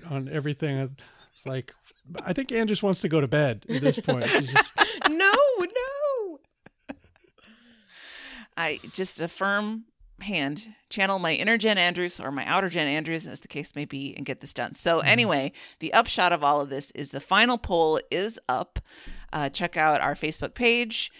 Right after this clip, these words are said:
Speaker 3: for, uh, uh, the opportunity to weigh in, uh, and be per-, part of the democracy that I allow you <laughs> and choose the L R B official, uh, what did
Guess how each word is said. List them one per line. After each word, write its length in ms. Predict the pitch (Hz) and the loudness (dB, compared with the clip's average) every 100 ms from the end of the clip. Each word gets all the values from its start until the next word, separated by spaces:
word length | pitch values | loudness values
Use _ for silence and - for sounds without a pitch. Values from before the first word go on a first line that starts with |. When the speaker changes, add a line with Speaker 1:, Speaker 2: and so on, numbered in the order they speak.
| - _ | -20 _
Speaker 3:
for, 600 | _ - 165 170 160 156 - | _ -6 0 2 2 2 0
uh, 420 | 143 143 143 135 - _ _ - | 0 0 -2 -4 -10 _ _ -12
uh, 240 | 143 139 131 | -8 -8 -8
the 220 | 123 160 | -8 0
opportunity 760 | 160 160 160 254 254 240 220 226 | 0 2 0 2 2 2 -2 -4
to 260 | - 165 | -4 -6
weigh 280 | 147 170 180 | 0 4 4
in, 500 | 180 165 160 160 170 - _ _ _ _ _ _ | 4 0 0 -2 -6 -14 _ _ _ _ _ _
uh, 360 | 156 147 143 139 143 | -4 -2 0 -2 -2
and 160 | 143 | -2
be 180 | 156 180 | -2 -4
per-, 260 | - 190 - - | -4 -6 -8 -2
part 340 | 208 202 - - | 4 4 2 -4
of 220 | 160 143 | -4 -4
the 80 | 151 | -8
democracy 640 | 160 175 160 - 240 - 196 | -2 0 0 0 -6 -4 0
that 160 | 180 | 2
I 100 | 151 | 4
allow 340 | 151 151 151 156 | 4 4 4 4
you 400 | 156 151 151 220 - - | 2 2 2 0 -6 -12
<laughs> 200 | - - | -8 -2
and 200 | 226 226 | -2 -2
choose 500 | - 220 214 214 - - - - - | -2 -2 -4 -8 -12 -14 -14 -14 -10
the 440 | 180 175 160 165 - - - _ | -6 -4 -2 -4 -8 -20 -20 _
L 180 | 160 185 | 8 10
R 140 | 190 | 8
B 300 | 175 175 170 | 6 2 4
official, 720 | 139 - 208 - 196 185 185 - - _ - | 2 4 2 4 4 4 2 -2 -20 _ -2
uh, 280 | 160 160 151 | 2 2 2
what 180 | 160 | 0
did 160 | 175 | -2